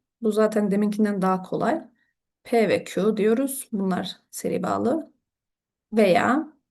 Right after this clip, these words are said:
T veya U diyoruz. Yine bakalım. Burası bir ve bir veya bir veya sıfır.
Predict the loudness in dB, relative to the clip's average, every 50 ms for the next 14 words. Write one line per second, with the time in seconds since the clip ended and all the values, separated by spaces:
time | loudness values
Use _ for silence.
0 | _ _ _ _ _ _ _ _ _ _ _ _ _ _ _ _ -4 -2 0 0
1 | 0 -2 -2 -4 -2 -2 -2 -2 -2 -4 -8 _ _ _ _ _ _ _ _ _
2 | _ _ _ _ -6 -4 -4 -4 -4 -6 -8 -8 -8 -10 -12 -14 -14 -16 _ _
3 | _ _ _ _ _ _ _ -4 -2 0 0 -2 -4 -4 -4 -4 -2 -4 -4 -6
4 | -12 -20 -20 -20 _ _ _ _ -6 -4 -2 -2 -2 -2 -4 -4 -2 0 0 2
5 | 2 0 0 0 0 0 0 2 0 -2 -4 -8 _ _ _ _ _ _ _ _
6 | _ _ _ _ _ _ _ _ _ _ _ _ -4 -2 0 0 0 0 0 0
7 | 0 -2 -4 -8 _ _ _ _ _ _ _ _ _ _ _ _ _ -6 0 0
8 | 0 2 2 2 2 2 2 2 2 0 -2 -4 -6 -4 -2 -2 -2 -2 -4 -10
9 | -14 -18 _